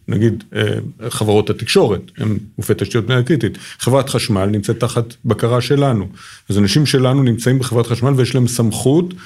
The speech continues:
אה, להורות לחברת חשמל, כמובן שזה בדרך כלל נעשה בהסכמה ובשיתוף פעולה, ולא בכפייה, אבל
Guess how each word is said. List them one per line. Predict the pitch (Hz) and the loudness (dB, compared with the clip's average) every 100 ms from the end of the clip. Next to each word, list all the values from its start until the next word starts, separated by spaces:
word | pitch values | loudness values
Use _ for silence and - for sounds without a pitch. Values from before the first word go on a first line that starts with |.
| - - - - - | -20 -20 -20 -20 -2
אה, | 110 110 | 2 4
להורות | 107 117 120 131 180 180 | 4 2 4 4 2 2
לחברת | - 131 135 | 0 2 2
חשמל, | 135 - 127 127 151 165 165 - _ _ | 0 0 2 4 2 0 -2 -12 _ _
כמובן | - 139 156 | 0 2 2
שזה | 123 113 | 2 0
בדרך | 107 113 131 | 2 2 2
כלל | - | 0
נעשה | 98 95 120 | 0 0 2
בהסכמה | 107 98 - 107 120 | 2 0 0 2 2
ובשיתוף | 104 95 - 120 - | 0 -4 -4 -4 -2
פעולה, | - 127 156 143 | 0 2 4 2
ולא | 101 101 113 | 2 0 2
בכפייה, | 113 104 98 95 95 - - 127 117 95 | 2 2 2 0 -4 -4 2 2 4 2
אבל | 95 104 | 0 0